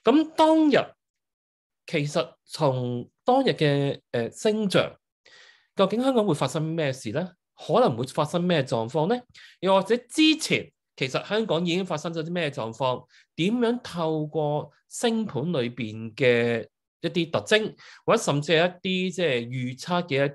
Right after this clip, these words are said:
一啲，呃，技術或者一啲技巧，去到展現出十二月十九號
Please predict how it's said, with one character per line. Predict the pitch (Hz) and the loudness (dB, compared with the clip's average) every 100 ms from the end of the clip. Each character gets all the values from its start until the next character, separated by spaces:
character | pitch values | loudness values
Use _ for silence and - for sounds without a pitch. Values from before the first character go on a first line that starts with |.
| - | -4
一 | 156 160 151 | -4 -4 -8
啲， | - | -6
呃， | 120 104 - _ _ _ _ _ | -4 -4 -12 _ _ _ _ _
技 | 156 123 117 | 2 2 0
術 | - - - | -2 -4 -4
或 | 117 | 2
者 | 139 | 2
一 | 165 | 2
啲 | 170 156 156 135 | 0 0 -2 -2
技 | 135 101 | -4 -4
巧， | 110 117 - - - _ | -4 -4 -6 -14 -20 _
去 | 156 | 0
到 | 151 | 0
展 | |
現 | 151 185 123 | 0 0 0
出 | - 165 - - _ _ _ _ _ _ _ _ _ _ _ _ _ _ _ - | 0 -2 -4 -20 _ _ _ _ _ _ _ _ _ _ _ _ _ _ _ -6
十 | 185 | 2
二 | |
月 | 180 175 | 2 2
十 | 160 | 0
九 | 190 | 0
號 | 208 160 131 | 0 0 -2